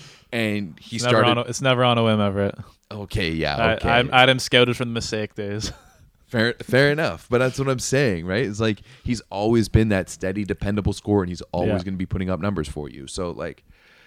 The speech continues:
Speaker 2: yeah, it's weird, but at the same time, like, that's what he does. And this is why I think he's one of the most overlooked players we have in our sport. Also because he becomes from Luxembourg, so he's never gonna be relevant on the international stage.
Speaker 1: Fair enough.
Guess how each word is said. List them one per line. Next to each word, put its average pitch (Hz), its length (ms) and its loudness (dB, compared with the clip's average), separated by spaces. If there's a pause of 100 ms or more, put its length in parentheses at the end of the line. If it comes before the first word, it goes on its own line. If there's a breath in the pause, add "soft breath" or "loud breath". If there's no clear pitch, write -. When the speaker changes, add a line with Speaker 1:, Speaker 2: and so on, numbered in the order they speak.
(300 soft breath)
Speaker 2:
yeah, 131 240 2
it's 120 120 0
weird, 110 240 2
but - 80 0
at 113 80 -8
the 113 80 -10
same 107 320 -4
time, 92 280 -4
like, 82 180 -8
that's 90 180 -10
what 95 160 -2
he 95 220 -4
does. - 520 -10
And 92 100 -6
this 90 80 -2
is - 60 -6
why 95 120 2
I 90 40 0
think 92 160 -8
he's 92 80 -6
one 98 120 -4
of 95 40 -2
the 92 60 -2
most 92 220 -4
overlooked 90 380 -6
players 92 240 2
we 87 100 -6
have 90 140 0
in 90 60 -4
our 85 80 -2
sport. - 400 -4
Also 139 260 0
because 110 220 0
he 104 60 -4
becomes - 420 -4
from 92 140 -2
Luxembourg, 80 580 -4
so 90 80 -4
he's 85 180 -4
never 87 240 0
gonna 92 180 0
be 90 220 -2
relevant 80 460 -4
on 78 140 -6
the 78 120 -8
international - 480 -12
stage. - 480 -14
Speaker 1:
Fair 101 280 -4
enough. 98 280 -6